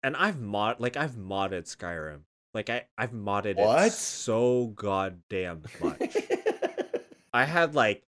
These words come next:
Speaker 1: two hundred and fifty plus mods running,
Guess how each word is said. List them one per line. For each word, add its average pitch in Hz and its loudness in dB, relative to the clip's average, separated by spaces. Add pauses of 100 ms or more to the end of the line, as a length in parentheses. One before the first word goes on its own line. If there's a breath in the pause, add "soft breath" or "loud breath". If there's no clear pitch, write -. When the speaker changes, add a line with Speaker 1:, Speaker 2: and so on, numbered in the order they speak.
(420)
Speaker 1:
two 156 2
hundred 151 2
and 127 2
fifty 135 0
plus 117 -2
mods 110 2
running, 117 0